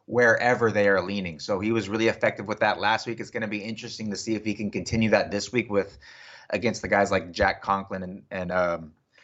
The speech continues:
to see if he could be effective there. But DeMarcus Lawrence, he, he's been more, he's,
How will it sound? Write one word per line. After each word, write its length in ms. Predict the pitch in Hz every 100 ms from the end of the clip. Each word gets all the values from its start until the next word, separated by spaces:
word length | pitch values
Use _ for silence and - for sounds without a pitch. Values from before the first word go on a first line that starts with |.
| - -
to 60 | 117
see 180 | - 143
if 80 |
he 100 | 143
could 100 | 139
be 80 | 139
effective 420 | 135 143 156 123
there. 200 | 104 101
But 480 | 95 107 113 - -
DeMarcus 460 | 117 143 175 156 -
Lawrence, 320 | 160 180 -
he, 300 | 156 175 190 170 - - - - - _ _ _ _ _
he's 240 | - 202
been 220 | - 196 165
more, 260 | 143 143
he's, 360 | 147 160 143